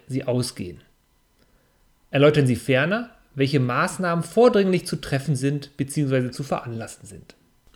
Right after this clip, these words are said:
An dieser Stelle noch einmal der Hinweis, dass das jetzt keine Musterlösung ist, sondern nur eine mögliche Lösungsskizze. Der erste Teil der kriminalistischen Frage lautete ja: "Erläutern Sie, von welchem polizeilich relevantem Sachverhalt Sie ausgehen."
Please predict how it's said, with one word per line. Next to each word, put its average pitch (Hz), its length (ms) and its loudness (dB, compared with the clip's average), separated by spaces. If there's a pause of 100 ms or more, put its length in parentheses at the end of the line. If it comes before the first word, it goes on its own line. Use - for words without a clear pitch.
(260)
An 127 140 -2
dieser 175 240 0
Stelle 175 220 2
noch 151 160 -2
einmal 127 240 0
der - 80 -4
Hinweis, 170 580 0 (300)
dass 123 160 -2
das - 180 -2
jetzt 135 240 -4
keine 117 220 -6
Musterlösung 180 800 0
ist, 165 240 -6 (180)
sondern 139 260 0
nur 151 140 4
eine 139 160 0
mögliche 139 360 2
Lösungsskizze. - 1200 0 (1300)
Der - 80 -8
erste 190 300 2
Teil 175 200 -2
der 175 80 0
kriminalistischen 139 640 -2
Frage 135 480 0 (220)
lautete 147 420 -2
ja: 170 300 0 (200)
"Erläutern 143 460 2
Sie, 165 200 -2
von 139 200 -2
welchem 131 220 0
polizeilich 139 600 -2
relevantem 135 540 -2
Sachverhalt 107 680 -8
Sie - 180 -6
ausgehen." - 480 -14